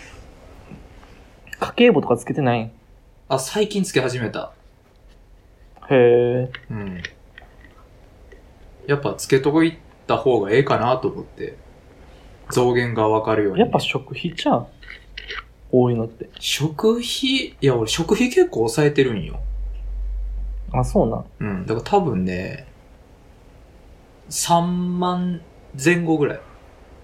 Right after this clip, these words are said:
Speaker 1: 何にじゃあ、その使うん？
Speaker 2: だからやっぱ欲しいもん買うてるとこよね。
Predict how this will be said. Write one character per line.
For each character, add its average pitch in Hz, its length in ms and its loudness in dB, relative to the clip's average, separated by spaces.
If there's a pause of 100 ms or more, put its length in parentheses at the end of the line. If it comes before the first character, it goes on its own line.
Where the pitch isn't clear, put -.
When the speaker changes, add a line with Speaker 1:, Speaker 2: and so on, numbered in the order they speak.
(1300)
Speaker 1:
何 147 300 4
に 202 180 4
じ 226 100 0
ゃ 190 80 6
あ、 123 100 0 (160)
そ - 180 -4
の 127 120 -2
使 - 200 -2
う 107 60 6
ん？ 107 100 -2 (560)
Speaker 2:
だ 156 80 4
か - 0 -
ら 156 80 8
や 165 60 6
っ 160 60 -2
ぱ 135 60 0 (300)
欲 151 80 2
し 127 200 -2
い - 20 0
も 95 160 -6
ん 90 80 -12
買 113 180 2
う 110 60 2
て 113 140 2
る 104 720 -2
と 110 100 -4
こ - 120 -8
よ - 140 -12
ね。 127 240 -8